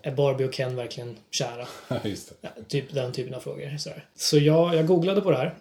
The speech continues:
Speaker 1: på filosofins eviga frågor, och fick upp lite olika tips på de här. Så jag tog de fem första helt enkelt.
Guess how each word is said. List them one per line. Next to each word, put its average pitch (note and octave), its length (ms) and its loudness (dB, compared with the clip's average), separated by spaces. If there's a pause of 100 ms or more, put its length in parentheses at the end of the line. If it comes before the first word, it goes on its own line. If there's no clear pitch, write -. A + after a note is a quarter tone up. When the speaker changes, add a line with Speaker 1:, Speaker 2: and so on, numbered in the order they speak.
(120)
Speaker 1:
på C3 260 -2
filosofins B2+ 520 -4
eviga C3 180 -4
frågor, C3+ 360 -6 (280)
och D#3 80 -10
fick D3 200 -4
upp C3 180 -2
lite C3+ 240 -4
olika B2+ 240 -8
tips - 300 -8
på C#3 60 -6
de B2+ 60 -8
här. B2+ 140 -8
Så - 120 -4
jag C#3+ 80 -2
tog E3+ 140 2
de C#3+ 100 2
fem C3+ 180 -2
första - 300 -2
helt C3 160 -4
enkelt. - 340 -10